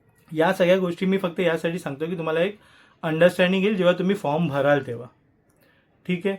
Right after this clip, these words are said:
तर अशाच भरपूर साऱ्या लिस्ट आहेत. वाटलं तर मी तुम्हाला तो आर्टिकलसुद्धा, जी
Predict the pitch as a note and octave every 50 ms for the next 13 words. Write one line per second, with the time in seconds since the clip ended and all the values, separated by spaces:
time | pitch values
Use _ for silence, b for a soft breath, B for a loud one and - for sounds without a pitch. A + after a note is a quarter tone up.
0 | b b b b b - F3 F#3+ - F3+ D3+ - F3+ G3+ G3+ G#3 - G3+ D#3+ D#3
1 | D#3 D#3 D3+ F#3+ G3+ F#3+ - G3 F#3+ F#3+ F3+ E3 E3+ F3 E3+ - F3+ D#3+ D3+ D3
2 | D#3 D#3+ - - D#3 C#3+ C#3+ D3+ D#3+ D#3 E3+ F3 E3+ E3 D#3+ E3 D#3+ D#3+ D#3+ E3
3 | E3 F3 F3+ D#3 C3+ C3 C3 - D3+ D3 E3 E3 E3 E3 D#3 D#3+ D#3 D3 D3 D#3
4 | D#3+ D#3